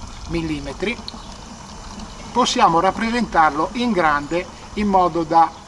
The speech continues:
fare delle suddivisioni molto agevoli da vedere. Se questa distanza rappresenta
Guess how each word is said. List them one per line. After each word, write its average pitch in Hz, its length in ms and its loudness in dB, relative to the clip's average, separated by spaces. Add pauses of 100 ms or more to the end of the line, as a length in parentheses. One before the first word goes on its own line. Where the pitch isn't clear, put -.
(480)
fare 180 340 6
delle 185 240 0
suddivisioni 160 880 -4 (460)
molto 180 540 2
agevoli 156 600 -2 (160)
da 156 140 -4
vedere. 156 540 -4 (1400)
Se 170 280 -6
questa 220 320 0
distanza 165 720 0 (520)
rappresenta 151 840 -4